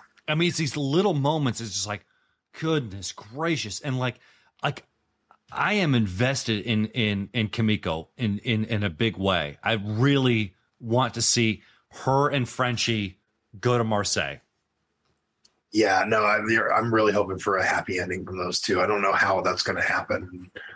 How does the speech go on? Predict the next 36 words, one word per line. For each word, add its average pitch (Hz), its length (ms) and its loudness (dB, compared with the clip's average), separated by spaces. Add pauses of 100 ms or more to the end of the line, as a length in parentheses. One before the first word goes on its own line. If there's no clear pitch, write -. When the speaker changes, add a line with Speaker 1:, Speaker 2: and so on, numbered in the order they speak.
(180)
Speaker 2:
Do 110 100 0
you 120 80 4
think 120 200 0
her 120 120 -2
powers 110 420 2
are 104 200 4
gone, 110 680 0
or 95 460 0 (520)
it'd 143 120 2
be 165 80 4
weird 180 360 4
if 175 180 -2
it, - 120 0 (160)
her 143 200 4
healing 156 420 2
powers 175 380 2
were 131 100 -4
keeping 139 320 0
her 135 120 2
from 104 160 -8
speaking? 175 580 -4 (1800)
'Cause 131 100 2
she - 120 0
did 143 240 0
finally 127 300 -2
speak 143 340 2
for 113 80 0
the 104 80 2
first - 300 -2
time. 101 300 -6 (800)
Speaker 1:
What 185 140 0
did, 220 220 0
what 185 160 0
happened? 143 520 -4
D-, - 100 -12 (240)
wait, 131 280 -2